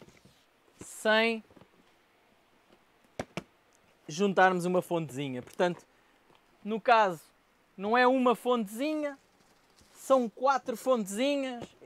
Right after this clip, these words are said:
e vocês devem estar a pensar: então são quatro fontezinhas, vem lá também quatro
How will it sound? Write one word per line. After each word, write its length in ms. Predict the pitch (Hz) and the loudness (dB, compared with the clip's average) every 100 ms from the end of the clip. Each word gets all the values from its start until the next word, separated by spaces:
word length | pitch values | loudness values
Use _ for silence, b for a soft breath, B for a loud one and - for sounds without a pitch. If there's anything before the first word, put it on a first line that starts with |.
| 123 220 | -20 -18
e 160 | 208 214 | -14 -6
vocês 380 | 208 208 226 220 | -2 0 2 2
devem 220 | 220 214 | 2 2
estar 220 | 202 214 | 0 -2
a 60 | 208 | -2
pensar: 420 | 202 190 185 175 | -4 -4 0 0
então 240 | 185 302 | 0 -6
são 260 | 208 185 180 | -6 -4 -4
quatro 420 | - 208 196 208 | 6 6 6 -2
fontezinhas, 1120 | - 226 220 202 202 262 311 320 311 - - _ b b b b b b - | -6 -4 -4 -6 -4 -2 -2 -2 -4 -6 -16 _ b b b b b b -14
vem 380 | 208 262 277 277 | 0 2 2 0
lá 300 | 285 285 302 | 4 4 4
também 1000 | - 302 302 311 320 330 349 359 349 339 - | 0 -2 0 2 2 0 -2 -4 -8 -14 2
quatro 760 | 320 339 349 - 359 370 370 | 8 10 10 6 0 0 0